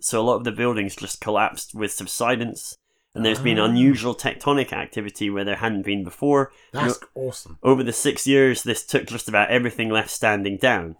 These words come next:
Speaker 1: This is why Tom was living in a self-built hut.
Speaker 2: Mm.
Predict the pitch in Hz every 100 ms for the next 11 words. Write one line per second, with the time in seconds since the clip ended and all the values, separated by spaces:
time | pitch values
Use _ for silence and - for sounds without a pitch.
0 | - 117 131 107 113 101 123 117 104 113
1 | 107 98 - 117 101 - 120 - - -
2 | - - _ _ - 156 165 110